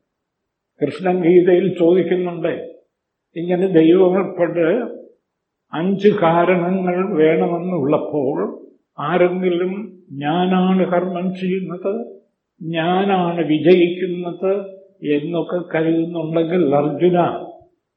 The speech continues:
അവനേക്കാൾ വിഡ്ഢി ഈ ലോകത്ത് പിന്നെ വേറെ ആരുമില്ല.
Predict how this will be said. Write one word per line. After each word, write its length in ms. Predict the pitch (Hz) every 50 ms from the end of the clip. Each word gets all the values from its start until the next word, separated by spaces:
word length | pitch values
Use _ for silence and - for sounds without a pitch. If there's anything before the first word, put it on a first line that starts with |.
| _ _ _
അവനേക്കാൾ 1000 | 202 147 135 139 147 156 160 160 165 180 185 - - 170 156 160 165 151 143 -
വിഡ്ഢി 600 | 151 131 - - - - 190 175 110 92 - - - - - _ -
ഈ 120 | 160 139 120 - -
ലോകത്ത് 720 | 143 131 156 202 165 139 131 143 165 160 190 185 - - -
പിന്നെ 560 | 175 147 170 165 156 131 127 135 131 - - - _ _ _ _ - 143
വേറെ 300 | 135 147 156 147 139 135
ആരുമില്ല. 680 | 151 139 123 127 147 147 139 - 113 120 123 117 -